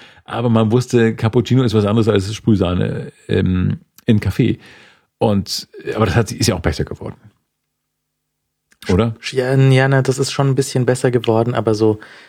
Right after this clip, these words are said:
Speaker 2: zum Beispiel, äh, so der, der Starbucks-Kaffee, der ist schon auch was ganz Besonderes, also <laughs> besonders verbrannt.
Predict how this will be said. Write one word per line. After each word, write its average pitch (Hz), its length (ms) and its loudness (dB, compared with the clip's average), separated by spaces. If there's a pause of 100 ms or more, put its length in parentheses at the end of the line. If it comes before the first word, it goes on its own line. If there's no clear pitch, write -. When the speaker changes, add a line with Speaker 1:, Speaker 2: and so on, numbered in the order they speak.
(160)
Speaker 2:
zum 117 140 0
Beispiel, 110 560 2
äh, 127 260 -2
so 123 160 -2
der, 117 180 2
der 110 160 0
Starbucks-Kaffee, 113 880 -2
der 113 160 2
ist 113 140 -4
schon 113 200 0
auch 107 220 -10
was - 220 -8
ganz 107 200 -4
Besonderes, 110 640 -2
also 110 160 -4
<laughs> - 0 -
besonders 123 360 2
verbrannt. 110 480 -4